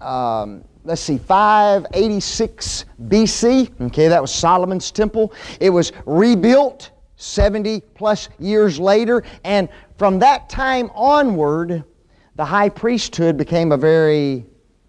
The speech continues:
political position. In the days of Jesus, who determined who the high priest was? Yes, the Roman Caesar, and who had the most money to supply him with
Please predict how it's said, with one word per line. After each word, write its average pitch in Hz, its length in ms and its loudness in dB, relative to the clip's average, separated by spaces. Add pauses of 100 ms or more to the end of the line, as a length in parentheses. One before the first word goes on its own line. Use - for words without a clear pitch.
(120)
political 160 560 0
position. 107 640 -8 (300)
In 170 100 4
the 170 80 4
days 190 300 2
of 156 120 -6
Jesus, 135 520 -6
who 185 160 -2
determined 156 720 0 (320)
who 180 300 4
the 139 440 -4 (300)
high 165 220 -2
priest - 380 -4
was? 95 500 -8 (1200)
Yes, 120 540 0
the 113 80 -4
Roman 160 420 0
Caesar, 190 800 -2 (280)
and 180 520 2 (160)
who 208 160 4
had 180 280 4
the 165 60 -2
most 165 720 -2 (720)
money 196 580 2 (200)
to 180 140 -2
supply 190 580 0
him 185 500 -2 (300)
with 185 440 2